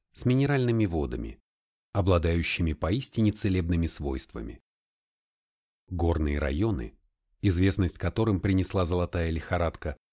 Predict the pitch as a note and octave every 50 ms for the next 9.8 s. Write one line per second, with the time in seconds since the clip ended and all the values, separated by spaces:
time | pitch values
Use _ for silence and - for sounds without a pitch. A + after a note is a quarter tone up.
0 | _ _ _ - G2 G2 E2+ F#2+ E2+ E2+ F2+ E2 - - F#2 E2+ E2 - - F2
1 | E2+ E2+ - E2+ D#2+ - - F#2 E2 - - F2 - - F2 E2+ D#2+ F#2 G#2+ G#2+
2 | G2+ F#2+ - - F#2 F2 E2+ E2+ - - E2 D#2 D2+ D2+ C#2+ C2+ B1+ A#1 A1 -
3 | - - _ _ _ _ _ _ _ _ _ _ _ _ _ _ _ _ _ _
4 | _ _ _ _ _ _ _ _ _ - G2 G2 G#2+ D3 F#3 G3+ G3 F3 - -
5 | E3 C#3 D#3 D#3 D3 C#3+ - C#3+ C3+ B2+ - - D#3 C#3+ - - - - _ _
6 | _ _ _ _ _ _ _ _ _ _ - - - F2+ - - E2+ E2 D#2+ D2+
7 | E2+ E2+ G2+ C3 C#3 - - A#2+ - - B2+ A#2 A2+ A2 G2 - G2+ F#2+ G2 F#2
8 | E2 F#2 F2+ F2 E2 - - F2 E2+ E2+ - - - D#3 D3+ C#3+ B2+ A#2+ A#2+ A#2
9 | G#2+ G2+ - - - F#2 E2+ D#2 C2+ B1 - - - - - -